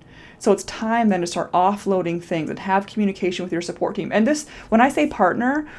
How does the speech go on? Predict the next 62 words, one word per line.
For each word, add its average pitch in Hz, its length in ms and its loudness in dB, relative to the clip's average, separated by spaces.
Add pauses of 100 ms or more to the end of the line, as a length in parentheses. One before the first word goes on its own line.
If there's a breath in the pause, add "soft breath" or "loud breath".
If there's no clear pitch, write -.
this - 160 -2
could 262 120 0
be 202 100 2
your 147 100 2
husband, 220 340 0
this 202 80 -2
could 185 140 -4
be 156 80 -2
your 147 120 0
wife, 185 240 0
this - 140 -8
could 180 160 -4
be 170 120 -2
your 151 460 2
friend 202 520 4
at - 100 0
school, 233 380 4
this 196 160 0
could 220 100 0
be 196 220 2 (160 loud breath)
whoever. 220 880 2 (400 soft breath)
Whoever 233 360 6
you 220 220 4
need 208 240 4
to 170 140 0
say, 156 260 2
"Hey, 202 240 0
I 170 160 2
need 208 200 2
help, 180 340 0
and 170 100 -2
can 190 220 -2
you 175 80 0
help 185 260 -2
me 180 80 -4
do 160 220 -2
this?" 156 320 -2
And 190 100 -10
start - 200 -4
saying 185 280 -6
no 180 220 4
to 226 100 4
more 165 220 -2
things. 160 440 -8 (360 loud breath)
But 180 160 6
here, 220 240 4
let - 180 4
me 175 80 -2
help 214 320 0
you 185 100 0
understand 175 400 -4
how 190 220 -2
to 170 100 2
do 175 220 -2
that - 240 -2
so 190 80 -4
they 175 240 6
can 185 140 0
take 170 200 -8
on - 140 -6
that - 140 -8
responsibility. - 840 -14